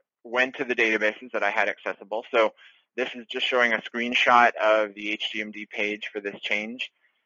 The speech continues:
And what I've sort of highlighted are, are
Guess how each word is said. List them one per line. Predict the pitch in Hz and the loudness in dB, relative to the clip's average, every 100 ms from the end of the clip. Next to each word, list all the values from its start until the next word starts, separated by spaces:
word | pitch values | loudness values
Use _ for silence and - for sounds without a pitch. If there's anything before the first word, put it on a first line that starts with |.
| _ _ _ - | _ _ _ -2
And | 139 143 - | 0 0 -6
what | 151 175 | 2 6
I've | 185 175 | 6 4
sort | 180 165 | 2 0
of | |
highlighted | - 135 139 139 135 123 | 2 4 4 4 0 0
are, | 110 104 - - | 0 0 -4 -4
are | 107 110 | 0 0